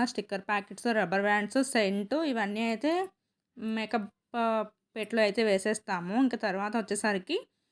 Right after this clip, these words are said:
ఇంకా వాళ్ళకి, మ్, జాకెట్ ముక్కలు, పదకొండు జాకెట్ ముక్కలు అయితే మనం పెడతాము వాళ్ళకి. వాళ్ళు ఏంటంటే అక్కడ వాళ్ళ చుట్టాలకి అయితే పంచుకుంటారు. ఇంకా పదకొండు జాకెట్ ముక్కలు అయితే పెట్టేసేస్తాము.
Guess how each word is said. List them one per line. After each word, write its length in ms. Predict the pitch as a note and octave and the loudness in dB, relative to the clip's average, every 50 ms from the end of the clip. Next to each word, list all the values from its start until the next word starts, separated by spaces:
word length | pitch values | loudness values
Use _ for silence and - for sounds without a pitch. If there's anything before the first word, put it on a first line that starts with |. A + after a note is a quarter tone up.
| _ _ _ _ _ _ _ - | _ _ _ _ _ _ _ -6
ఇంకా 140 | B3 B3 A#3+ | -2 0 2
వాళ్ళకి, 460 | B3 B3 A#3+ A#3 A#3+ A#3 A#3+ B3+ C4+ C#4 B3+ | 2 2 2 2 2 0 0 0 0 0 0
మ్, 540 | A#3 B3 A#3+ A3+ A3 G#3+ G3 - - F#3+ G3+ G#3 | 0 0 0 -2 -2 -4 -4 -6 -4 -4 -4 -2
జాకెట్ 360 | - A3+ G#3+ G#3 A#3 C4+ C4 C4 | 2 2 2 4 4 2 4 4
ముక్కలు, 280 | B3+ A#3+ B3 A#3+ A3 A3 A3 | 2 2 2 2 2 2 0
పదకొండు 380 | - A3+ G#3 G#3+ - A3+ A3 | 0 -4 -4 -4 -2 -2 0
జాకెట్ 360 | G#3+ G#3+ F#3+ F#3+ A#3+ A3+ - | 2 2 2 2 0 -2 0
ముక్కలు 220 | A#3+ A3+ - A3+ A3+ | -2 -2 0 0 -2
అయితే 120 | A3 A3+ | 0 0
మనం 220 | B3+ B3+ A3+ A3 A3 | 0 -2 -2 -2 -2
పెడతాము 480 | G#3 G3+ F#3 F#3 - A3 G#3+ G3+ G3+ G3+ G3 | 0 0 0 0 -2 -4 -4 -4 -2 -2 -2
వాళ్ళకి. 400 | F#3 F3+ F3+ F3 - - B3 C4 C4+ | -2 -2 -2 -4 -8 -8 -6 -2 0
వాళ్ళు 240 | B3+ A#3 G#3 G#3 G#3 | 0 0 0 0 -2
ఏంటంటే 340 | G3+ A3 A3 G#3+ G3+ B3 C#4 | -2 -4 -4 -2 2 4 4
అక్కడ 280 | C#4+ C4 - - A3 G#3+ G#3 G3+ G3 F#3+ F#3 D3 - - | 4 4 2 0 -2 -2 0 0 0 -2 -2 -4 -6 -6
వాళ్ళ 240 | F#3+ G#3 G3+ G3+ G3+ G3 F#3+ F#3+ F3+ F#3+ - _ | -4 -2 0 0 2 2 2 0 0 -2 -6 _
చుట్టాలకి 420 | _ - A#3 - - A#3 A#3+ A#3+ B3+ | _ -16 -14 -6 -2 -2 0 0 0
అయితే 140 | A#3+ A3+ B3 | 0 -2 0
పంచుకుంటారు. 760 | B3 A#3 G#3 F#3 - - A3 G#3 F#3+ - F#3 F3 F3 G#3+ D4 A#4+ - _ _ _ _ _ _ _ _ _ _ _ | -2 -2 -2 -4 -8 -8 -8 -6 0 2 2 2 2 2 0 -2 -4 _ _ _ _ _ _ _ _ _ _ _
ఇంకా 160 | _ - A#3 G3 | _ -16 -8 -4
పదకొండు 360 | A3+ G#3+ G#3 G#3+ A#3 A3 G3 | -4 -4 -2 -2 -2 -2 2
జాకెట్ 320 | G#3+ F#3+ F#3 A3+ A3 F#3+ A#3 | 2 2 2 2 0 2 0
ముక్కలు 240 | A#3 A3 - A#3 | 0 0 0 0
అయితే 180 | A3 G#3+ A3 C4+ | 0 0 0 0
పెట్టేసేస్తాము. 840 | B3+ B3+ G#3 G3 - G#3 G#3+ A#3 G#3+ G#3 - - G3+ F#3 F3+ F3+ G3+ | 0 0 0 2 2 2 2 2 0 0 -2 -6 -6 -4 -4 -2 0